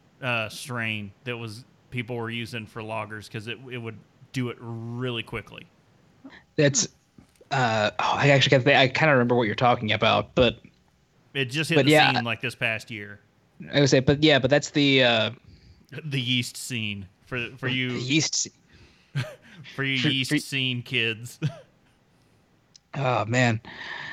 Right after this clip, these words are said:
Speaker 2: <sighs> man, I, I remember the yeast scene kids. They burped everywhere. They were,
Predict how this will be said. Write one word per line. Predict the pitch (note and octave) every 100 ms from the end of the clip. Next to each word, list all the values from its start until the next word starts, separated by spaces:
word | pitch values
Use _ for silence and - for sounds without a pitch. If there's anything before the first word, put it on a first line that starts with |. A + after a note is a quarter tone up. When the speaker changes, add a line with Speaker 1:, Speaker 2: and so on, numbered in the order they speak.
| -
Speaker 2:
<sighs> | - - - - - -
man, | C3 B2+
I, | D#3 E3+
I |
remember | E3+ D#3+
the | C3+
yeast | A#2 C3 -
scene | - C3 A#2+ A2+
kids. | A#2+ A2 -
They | A#2+
burped | G#2 C3+ D3 C#3+
everywhere. | C#3+ C3 C3+ C3 C3 C3 B2+
They | A#2
were, | G#2+ G#2